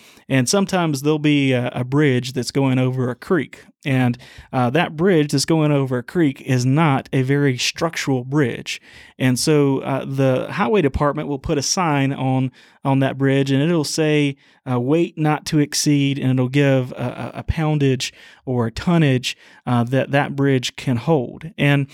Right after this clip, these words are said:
what people usually say is, you know, "Well, it's, it's like our life has that sign on us, and God knows,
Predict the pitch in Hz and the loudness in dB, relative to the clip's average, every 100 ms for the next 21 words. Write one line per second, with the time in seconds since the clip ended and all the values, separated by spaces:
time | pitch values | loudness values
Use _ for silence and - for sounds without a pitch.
0 | - - - 175 165 196 175 180 170 151 | -12 -12 0 2 2 2 0 0 0 0
1 | - 156 160 147 135 156 147 139 - - | 0 2 2 2 0 0 2 0 -6 -14
2 | - 151 170 170 160 151 165 165 156 151 | -2 0 0 0 -2 -2 -2 0 2 2
3 | 147 143 - 151 135 139 - - 151 143 | 2 0 0 0 0 -2 -2 -2 0 2
4 | 139 131 127 120 131 139 156 147 143 143 | 2 2 0 0 -2 0 0 0 2 2
5 | 135 127 - | 2 0 -6